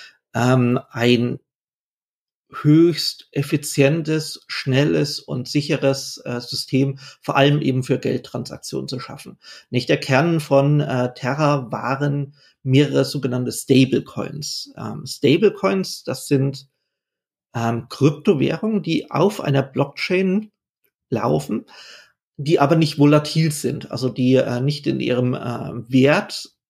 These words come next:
so stark schwanken, sondern, ähm, zum Beispiel an den Dollar gekoppelt sind oder an den Euro gekoppelt sind. Also dass ein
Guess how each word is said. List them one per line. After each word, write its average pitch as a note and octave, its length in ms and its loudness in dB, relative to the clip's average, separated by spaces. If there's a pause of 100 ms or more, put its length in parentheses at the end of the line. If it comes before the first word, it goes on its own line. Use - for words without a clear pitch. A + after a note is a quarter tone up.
(100)
so D3 180 0
stark B2+ 340 -2
schwanken, D3 500 -4
sondern, D#3+ 600 0 (840)
ähm, C#3 300 2
zum C3+ 160 -2
Beispiel C#3+ 640 4
an C#3+ 200 6
den B2+ 140 4
Dollar A2+ 280 2
gekoppelt - 500 -14
sind - 320 -8
oder C#3 220 2
an C#3 140 4
den C3 140 2
Euro C3 400 2
gekoppelt - 460 -14
sind. - 220 -8
Also B2+ 300 -4
dass - 360 -8
ein D3 560 2